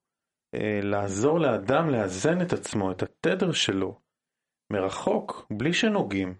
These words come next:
בלי שנותנים תרופה, בלי שהולכים רחוק, בלי, לא צריך לעשות פעולות פיזיות.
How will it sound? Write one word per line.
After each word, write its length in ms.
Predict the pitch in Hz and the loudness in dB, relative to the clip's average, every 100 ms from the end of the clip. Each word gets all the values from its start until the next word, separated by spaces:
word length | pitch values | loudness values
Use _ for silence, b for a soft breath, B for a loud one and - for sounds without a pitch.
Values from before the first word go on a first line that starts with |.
| - | -4
בלי 160 | 107 151 | 0 2
שנותנים 400 | 220 202 202 117 | 2 0 -2 -2
תרופה, 440 | 113 107 - 101 87 _ _ _ - | -2 -2 0 -2 -4 _ _ _ -6
בלי 180 | 107 151 | 0 2
שהולכים 560 | - 208 196 - 110 | 4 4 4 0 0
רחוק, 500 | 98 92 - 98 - | 0 -2 -2 -2 -4
בלי, 260 | - 107 156 | -6 0 0
לא 180 | 175 - | 2 0
צריך 200 | - - | 0 0
לעשות 200 | 220 208 | -2 0
פעולות 300 | - 190 208 | 0 4 4
פיזיות. 680 | - - 226 190 107 90 - | 2 2 2 4 2 0 -6